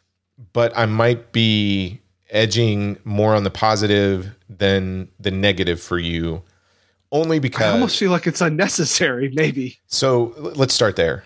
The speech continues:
Speaker 1: Um, okay, the, the problem you're gonna have at the gate, you said it. Um, your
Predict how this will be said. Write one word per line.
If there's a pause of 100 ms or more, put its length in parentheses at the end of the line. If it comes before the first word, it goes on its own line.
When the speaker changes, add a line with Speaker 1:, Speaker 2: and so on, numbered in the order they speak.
(100)
Speaker 1:
Um, (200)
okay,
the,
the
problem
you're
gonna
have
at
the
gate,
you
said
it. (440)
Um,
your